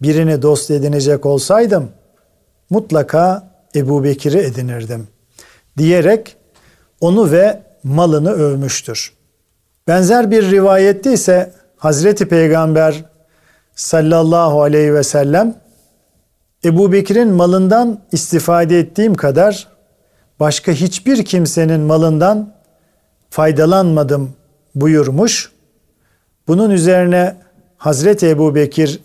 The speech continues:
gözyaşları içinde, "Ben ve malım yalnızca senin için değil miyiz ya Resulallah?" demek suretiyle her şeyini Resul-i Ekrem sallallahu aleyhi ve selleme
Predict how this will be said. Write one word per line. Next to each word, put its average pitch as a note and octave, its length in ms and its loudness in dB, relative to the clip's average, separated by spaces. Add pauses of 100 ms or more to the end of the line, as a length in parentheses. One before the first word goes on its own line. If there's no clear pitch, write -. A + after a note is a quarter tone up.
gözyaşları D3+ 760 0
içinde, D#3+ 640 -2 (960)
"Ben F3+ 320 0
ve F3 100 2
malım F3 480 0 (400)
yalnızca E3 680 0
senin E3 320 0
için D#3 320 -2
değil F3+ 220 2
miyiz D3+ 340 -2
ya D3 220 2
Resulallah?" C#3 760 -2 (680)
demek F3 300 0
suretiyle C#3 880 -2 (600)
her G#3+ 220 0
şeyini E3+ 600 0 (320)
Resul-i D#3+ 380 0
Ekrem F3 340 0
sallallahu D3 680 0
aleyhi C#3 260 0
ve C#3 80 0
selleme C#3+ 640 -2